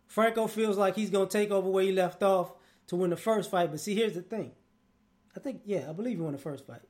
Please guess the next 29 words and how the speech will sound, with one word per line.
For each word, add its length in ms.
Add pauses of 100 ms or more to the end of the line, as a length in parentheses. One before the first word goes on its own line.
(140)
in 60
the 80
end. 200 (1000)
I 160
always 360
go 160
with 100
the 60
fighter 480 (220)
who 200
lost 320
the 60
first 320
fight 220
because 300
they 140
know 160
what 220
to 60
do 380 (720)
in, 240
in, 220
in 280
the, 260
uh, 360 (400)
in 100
the 80
second 380
fight. 240